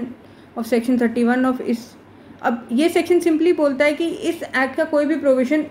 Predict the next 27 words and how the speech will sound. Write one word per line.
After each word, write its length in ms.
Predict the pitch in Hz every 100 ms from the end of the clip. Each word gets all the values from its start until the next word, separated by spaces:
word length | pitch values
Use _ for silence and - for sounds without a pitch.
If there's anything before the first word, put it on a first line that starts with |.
| -
इन 140 | 311 320
सब 180 | 311
प्रोविजंस 560 | 254 254 233 240 247 240
को 320 | - 440 539 - -
अफेक्ट 420 | 226 - 247 247
नहीं 320 | 269 220 214 208
करेगा। 360 | 180 170 175
ये 260 | 185 220 277
जो 120 | 311
प्रोविजंस 460 | 294 254 247 240 247
है, 120 | 311
ये 120 | 294
as 180 | 226 220
it 120 | 233
is 120 | 240
चलेंगे, 400 | 240 220 233 311
इन 220 | 320 254
पे 140 | 247 320 - - - - - 269
Probation 300 | 262 285 339
of 140 | 330
Offenders 360 | 294 269 254 240
Act 180 | 233 233
का 80 |
कोई 240 | 339 294 262
इफेक्ट 300 | 202 208 196
नहीं 140 | 180
पड़ेगा। 420 | 175 165 170 175